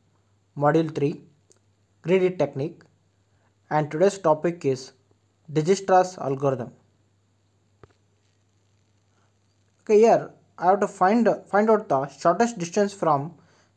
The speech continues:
Chicago to all other cities. Okay, how I can calculate that one?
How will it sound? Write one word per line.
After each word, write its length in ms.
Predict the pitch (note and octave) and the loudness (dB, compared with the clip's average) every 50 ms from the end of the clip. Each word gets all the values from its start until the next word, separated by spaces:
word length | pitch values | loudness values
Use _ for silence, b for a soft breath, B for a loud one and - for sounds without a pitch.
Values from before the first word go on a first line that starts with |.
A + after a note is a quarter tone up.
| _ _ | _ _
Chicago 420 | - G3 F#3+ G#3 A3+ A3 A3 A#3+ A#3 A#3 - - | -2 0 2 2 2 4 4 4 2 2 0 -2
to 260 | A#3+ A#3+ A#3 A3 - - | -2 -2 -2 -4 -4 0
all 280 | F3 F#3 G3 G#3 G#3+ | 2 4 4 4 2
other 160 | G3+ F#3+ G3+ G3+ | 2 0 0 -2
cities. 500 | - - C#3 C3+ B2+ A#2+ - - - - _ _ _ _ _ _ _ _ _ _ _ _ _ _ _ _ _ - | -2 -6 -10 -10 -10 -12 -14 -18 -20 -20 _ _ _ _ _ _ _ _ _ _ _ _ _ _ _ _ _ -18
Okay, 160 | F3 - G#3+ | -6 0 2
how 260 | A3 A3+ B3 B3+ B3 A#3+ - | 4 6 6 4 2 0 0
I 80 | - G#3 | 0 -2
can 280 | G#3 - A3 A3+ A3 G#3+ | 0 2 0 0 0 -2
calculate 520 | - - G3+ G3+ G#3+ G#3 A#3+ A3+ G#3+ F#3+ | 0 2 2 2 2 2 0 0 0 0
that 160 | E3+ D#3 C#3+ | -2 -4 -4
one? 220 | C#3 C#3+ C3+ C3 | -6 -6 -8 -8